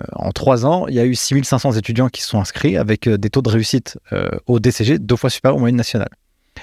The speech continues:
Et là où on s'est dit, c'est qu'on devait vraiment travailler le produit, quoi. On devait travailler le produit et de se dire, « Bah, faut que le produit soit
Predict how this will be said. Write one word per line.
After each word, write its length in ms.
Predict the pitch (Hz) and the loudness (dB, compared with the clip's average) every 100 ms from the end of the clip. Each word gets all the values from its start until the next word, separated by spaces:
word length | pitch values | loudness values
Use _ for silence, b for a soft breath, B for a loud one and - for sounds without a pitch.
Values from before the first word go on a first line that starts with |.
| B | B
Et 120 | 117 - | -4 2
là 180 | 156 | 2
où 100 | 175 127 | 4 0
on 60 | |
s'est 300 | - 117 110 | -2 -2 -2
dit, 380 | 107 104 139 226 B B B | -4 -2 0 0 B B B
c'est 220 | - 123 | -2 -2
qu'on 180 | - 120 | 0 2
devait 140 | 127 | 2
vraiment 240 | 135 123 160 | 2 0 0
travailler 200 | 143 147 | 0 0
le 20 | |
produit, 300 | - 180 330 | 0 0 0
quoi. 240 | - 92 - _ | -2 -10 -12 _
On 60 | 117 | 0
devait 140 | 120 | 2
travailler 200 | 180 127 | 2 0
le 40 | 110 | -2
produit 400 | - 127 160 254 B | -2 0 2 0 B
et 60 | 120 | -6
de 60 | - | 0
se 80 | |
dire, « 160 | 139 180 | 2 2
Bah, 140 | 131 104 | 2 0
faut 100 | 123 | -4
que 80 | |
le 40 | - | -2
produit 260 | 139 165 | -2 0
soit 220 | 156 117 | 0 -2